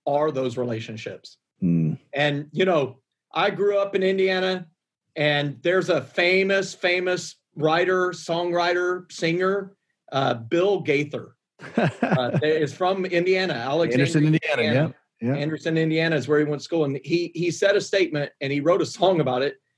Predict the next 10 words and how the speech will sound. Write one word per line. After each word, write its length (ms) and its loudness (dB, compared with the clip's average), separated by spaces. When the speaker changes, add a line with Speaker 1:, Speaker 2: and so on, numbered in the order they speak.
Speaker 1:
He 160 2
said, 300 2
"You 140 0
can't 340 -2
have 360 0
any 260 -2
new 440 0
old 440 -2
friends." 520 -12
Speaker 2:
Hmm. 300 4